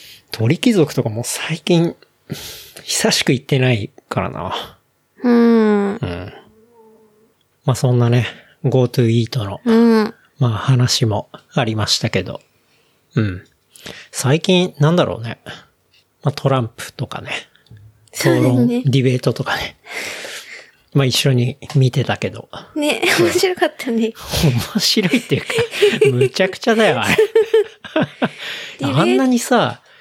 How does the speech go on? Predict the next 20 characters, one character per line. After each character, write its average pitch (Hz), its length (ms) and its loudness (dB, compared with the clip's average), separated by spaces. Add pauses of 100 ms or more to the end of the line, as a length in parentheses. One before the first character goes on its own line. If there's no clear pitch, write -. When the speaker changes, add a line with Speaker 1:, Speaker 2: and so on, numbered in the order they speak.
(160)
Speaker 1:
人 - 280 -2
の 220 120 2
話 220 480 2
に 127 440 0
話 147 520 0
を 139 240 2
被 127 300 0
せ 151 240 2
る 120 200 -2 (100)
と 117 100 -6
か 98 140 -2
っ - 60 -12
て - 200 -16
さ、 104 400 -6 (480)
す - 320 -6
ご 190 200 4
い 240 80 4
よ 104 120 0
ね。 76 260 -14
Speaker 2:
う 240 80 4